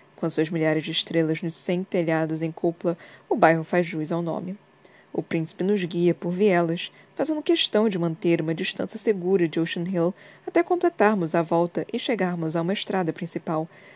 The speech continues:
agitada pelo tráfego. Uma ramificação de estrada do porto, se lembro direito do mapa,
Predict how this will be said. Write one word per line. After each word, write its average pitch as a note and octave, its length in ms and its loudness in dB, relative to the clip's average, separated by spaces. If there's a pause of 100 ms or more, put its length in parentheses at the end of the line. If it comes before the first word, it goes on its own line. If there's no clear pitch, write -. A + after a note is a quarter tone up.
agitada B3+ 560 0
pelo F3 200 0
tráfego. E3 580 -4 (580)
Uma E3 140 0
ramificação G#3+ 800 -2
de E3+ 60 -4
estrada E3 360 -4
do F3+ 120 -6
porto, F3 480 -2 (320)
se - 180 -4
lembro D#3 260 -2
direito F3 360 4
do D#3 80 -2
mapa, D#3 360 -2